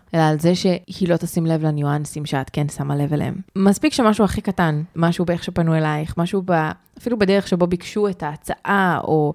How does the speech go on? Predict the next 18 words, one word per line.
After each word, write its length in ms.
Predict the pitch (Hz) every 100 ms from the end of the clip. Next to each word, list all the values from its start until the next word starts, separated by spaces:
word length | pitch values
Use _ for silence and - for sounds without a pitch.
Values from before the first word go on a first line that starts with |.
| -
את 120 | 180
ההזמנה, 600 | 185 165 175 170 180 262 330 _ _ _
שאת 240 | - 226
תשימי 360 | 311 - 233 226
לב 200 | 185 196
אליהם 220 | 190 147 -
כבר. 220 | 170 139 151 175
את 80 | 180
תדעי 380 | 196 196 226 214
מתאים, 440 | 185 180 240 214
לא 140 | 208
מתאים, 440 | 208 196 202 185 180
איך 260 | 156 - -
כדאי 220 | 180 170
לענות, 360 | 165 180 349 175
והיא 140 | 214
לא 100 | 220
תדע. 240 | 226 160